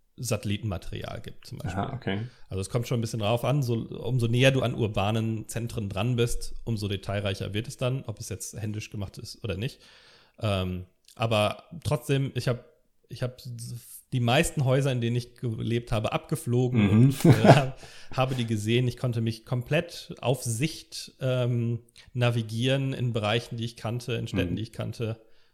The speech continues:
Speaker 1: Ist schon echt beeindruckend.
Speaker 2: Ja. Äh, also was ich mir angeschaut habe, sind natürlich auch einige der Häuser, in denen ich gewohnt habe. Auch das Haus, in dem ich jetzt gerade wohne. Und man muss sagen, Hamburg ist schon, ist schon ziemlich gut nachgebildet.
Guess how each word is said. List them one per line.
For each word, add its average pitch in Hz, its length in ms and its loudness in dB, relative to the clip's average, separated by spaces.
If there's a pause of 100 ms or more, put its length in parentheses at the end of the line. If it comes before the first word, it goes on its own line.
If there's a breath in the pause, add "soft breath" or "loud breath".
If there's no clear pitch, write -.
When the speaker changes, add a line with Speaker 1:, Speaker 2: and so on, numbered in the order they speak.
(180 soft breath)
Speaker 1:
Ist - 240 -8
schon - 140 -6
echt - 140 -10
beeindruckend. - 560 -12
Speaker 2:
Ja. 98 260 0 (760 loud breath)
Äh, 101 60 0
also 104 360 4
was - 240 0 (160)
ich 123 160 0
mir 131 140 6
angeschaut 113 440 2
habe, 107 240 4
sind 107 180 -2
natürlich 98 320 -2
auch - 220 0
einige 101 300 -4
der 98 160 -4
Häuser, 101 240 -2
in 101 140 -2
denen 101 180 -2
ich - 120 -8
gewohnt 104 340 -2
habe. 113 240 2
Auch 107 120 4
das - 200 -8
Haus, 101 220 0
in 107 100 -4
dem 98 160 0
ich 92 100 -4
jetzt - 240 -6
gerade 107 400 0
wohne. 117 260 0
Und - 240 -2
man 98 120 -4
muss 104 180 -4
sagen, 104 320 2
Hamburg 107 460 2
ist 98 100 -4
schon, 95 260 0 (360 loud breath)
ist 143 160 6
schon 101 260 2
ziemlich 98 460 2
gut - 180 -10
nachgebildet. 104 720 0